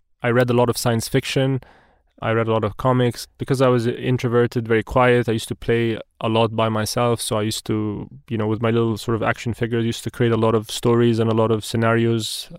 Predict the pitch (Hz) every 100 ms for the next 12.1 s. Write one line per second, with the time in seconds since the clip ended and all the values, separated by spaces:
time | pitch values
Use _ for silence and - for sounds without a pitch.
0 | _ 123 117 113 113 113 107 - - 117
1 | 117 113 113 120 117 120 117 - 123 -
2 | 127 120 123 _ _ _ _ _ _ _
3 | 147 139 139 139 127 - 135 123 107 104
4 | 104 113 - - - 120 110 - 117 123
5 | 139 131 120 123 127 120 113 110 117 120
6 | - 113 120 113 120 110 113 - 123 123
7 | 113 107 110 107 - - - _ _ _
8 | _ _ - 113 - - - 110 113 113
9 | 110 110 110 113 113 - - - _ _
10 | _ - 123 127 117 - 120 110 123 117
11 | 117 - 120 113 113 107 107 - - 120